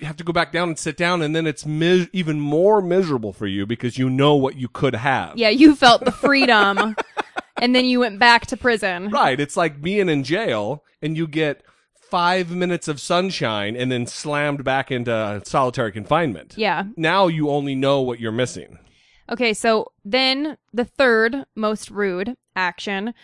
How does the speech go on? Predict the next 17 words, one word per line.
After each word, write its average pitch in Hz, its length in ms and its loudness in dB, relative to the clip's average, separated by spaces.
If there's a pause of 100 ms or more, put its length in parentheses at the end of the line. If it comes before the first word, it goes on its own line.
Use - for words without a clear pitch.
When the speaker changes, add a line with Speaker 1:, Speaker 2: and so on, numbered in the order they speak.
(140)
Speaker 2:
was 277 220 -2
reclining 247 560 -2
your 254 160 -2
seat. - 520 -6
Forty-one 240 540 0
percent 220 460 -6
believe 208 320 -4
that 196 160 0
is 196 260 -8 (300)
very 226 680 6
or 208 180 0
somewhat 208 560 -4
rude. 180 420 -6 (140)
Speaker 1:
That 127 220 -2
is 180 180 -4 (220)
fucking, 131 300 -4
well, 127 340 -2